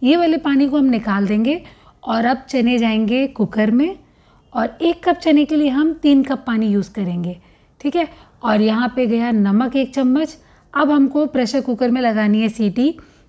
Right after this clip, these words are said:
तो पहली सीटी तो आएगी हाई फ्लेम पर, उसके बाद फ्लेम कर दो लो और पच्चीस मिनट तक इसमें सीटियाँ आने दो, चाहे जितनी सीटियाँ आएँ,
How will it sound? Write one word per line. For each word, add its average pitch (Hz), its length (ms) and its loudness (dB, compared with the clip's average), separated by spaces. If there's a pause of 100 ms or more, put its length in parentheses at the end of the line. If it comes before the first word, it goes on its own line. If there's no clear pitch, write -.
(140)
तो 285 120 0
पहली 285 380 2
सीटी 294 300 0
तो 277 120 -2
आएगी 254 340 0
हाई 220 280 0
फ्लेम 233 280 2
पर, 277 240 -4 (520)
उसके 349 320 -2
बाद 277 280 2
फ्लेम 254 360 0
कर 247 160 0
दो 254 160 2
लो 233 400 2 (320)
और 254 160 -2 (140)
पच्चीस 294 420 -2
मिनट 277 300 2
तक 294 140 -2
इसमें 277 260 0
सीटियाँ 240 480 0
आने 220 180 2
दो, 254 120 0
चाहे 262 300 0
जितनी 240 360 0
सीटियाँ 208 380 -2
आएँ, 170 140 -6